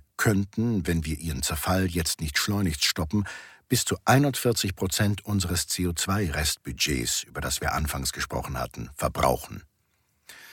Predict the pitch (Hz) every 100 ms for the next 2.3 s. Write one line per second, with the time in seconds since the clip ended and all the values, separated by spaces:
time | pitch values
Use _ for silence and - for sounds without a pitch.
0 | - - - 85 - 113 101 104 101 -
1 | 117 107 120 - - 57 - 60 - 64
2 | 60 - 50